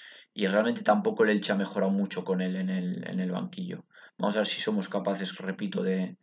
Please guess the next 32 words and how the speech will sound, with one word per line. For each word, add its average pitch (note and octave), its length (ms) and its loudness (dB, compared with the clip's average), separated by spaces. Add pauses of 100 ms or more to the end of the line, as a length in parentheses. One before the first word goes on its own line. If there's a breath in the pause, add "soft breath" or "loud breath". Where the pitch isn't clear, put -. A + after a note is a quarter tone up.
(360 loud breath)
de - 60 -14
sacar G2 260 0
el G2 100 2
partido B2 560 4
y, - 380 -6
y - 160 -10
poco G2+ 300 0
más, F#2 260 0
¿no? A2 240 -2
Eh, F#2+ 140 -2
sacar G#2 320 0
el G2+ 80 0
partido G2 340 -2
por F#2+ 120 -2
lo F#2+ 60 0
civil G2+ 280 0
o G2 80 -2
por G2 120 -2
lo F#2 100 -2
criminal A#2 600 0 (800 loud breath)
y, F2 760 -6
y E2+ 60 -4
aupa F#2+ 260 0
la F#2 120 2
vez. - 480 -4
Vamos F#2 260 -4
a F#2+ 60 -2
ver F#2+ 120 -2
si, F2+ 480 -6 (300 loud breath)
si - 160 -8
nos F2 160 -2
salvamos. G2+ 720 -2